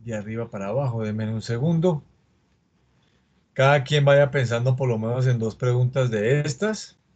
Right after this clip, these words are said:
A ver. Y yo le pregunto, ¿qué pregunta escoge para que hoy en ocho días me hable sobre esa pregunta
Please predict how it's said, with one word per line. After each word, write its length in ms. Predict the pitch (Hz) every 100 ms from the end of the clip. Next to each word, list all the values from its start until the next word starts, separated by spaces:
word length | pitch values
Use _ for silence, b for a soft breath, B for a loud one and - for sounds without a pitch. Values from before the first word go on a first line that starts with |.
| _ _
A 180 | - 165
ver. 200 | 76 - - _ _ _ _ _ _ _ _ _ _ _ _ _
Y 80 | 123
yo 120 | 135
le 120 | 180 196
pregunto, 580 | 180 190 220 - - _ _ _ _ -
¿qué 220 | 165 180
pregunta 560 | 202 226 220 208 190
escoge 420 | 196 - 185 175 180
para 280 | 160 127
que 100 | 127
hoy 160 | 120 123
en 140 | 143
ocho 300 | 156 135 156
días 300 | 151 143 143
me 160 | 135 117
hable 380 | 113 143 196 202
sobre 240 | 160 135
esa 220 | 127 156
pregunta 600 | 151 131 123 127 - -